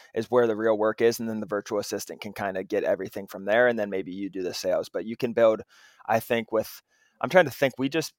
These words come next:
built out our role chart and our future, like, uh, vision for the company. And I'm trying to think,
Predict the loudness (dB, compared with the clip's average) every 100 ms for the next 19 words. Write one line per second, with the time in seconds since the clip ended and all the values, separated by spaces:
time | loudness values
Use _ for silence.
0 | 4 4 8 8 8 6 4 4 2 0
1 | 0 0 4 4 4 2 -2 2 4 2
2 | -2 -8 -8 -4 0 2 2 0 0 0
3 | 0 -2 -2 -6 -4 -2 0 0 -2 -2
4 | -6 -6 _ _ _ -8 0 0 0 0
5 | -2